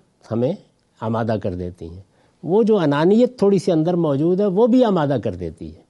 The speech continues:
خودداری مجروح ہو جاتی ہے۔ یہ ساری چیزیں جو ہیں وہ ایک جذبہ پیدا کرتی ہیں۔ اچھا، اسی کو، اسی پر آپ نفرت، غصے، محبت کے جذبات کو قیاس کر لیں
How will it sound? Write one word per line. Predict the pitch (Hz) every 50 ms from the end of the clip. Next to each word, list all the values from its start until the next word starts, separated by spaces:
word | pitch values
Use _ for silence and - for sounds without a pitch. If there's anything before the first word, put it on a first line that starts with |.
| _ _ _ _ _
خودداری | _ _ - - 151 131 120 165 175 196 233 233
مجروح | 208 202 175 185 185 165
ہو | 127 120
جاتی | 98 92 87 - - - - 90
ہے۔ | 92 104 _ _ _ _ _ _ _
یہ | - 143 135
ساری | - - - - 135 156 185 233 240
چیزیں | 196 - 180 180 165 170 170
جو | 160 151 123 123
ہیں | 147 170 175 175
وہ | 170
ایک | 165 160 147 160
جذبہ | 143 117 98 - 156 160 156 160 196 185
پیدا | 147 - 120 98 101 98
کرتی | 92 - 98 92 _ -
ہیں۔ | 107 95 90 _ _ _ _ _ _
اچھا، | - 123 113 151
اسی | 143 175 - - 220 226
کو، | 185 190 170 156 147 147 -
اسی | 170 151 - 190 185
پر | 160 165 160
آپ | 151 156 156 151 -
نفرت، | 107 110 165 160 - - 156 151 139 -
غصے، | 104 107 143 131 - - - 160 151
محبت | 135 113 92 90 101 120 151 214 196
کے | - 208
جذبات | 185 160 160 139 120 123 131 131 -
کو | - 127
قیاس | 104 - 107 104 101
کر | - - 95 87
لیں | 87 85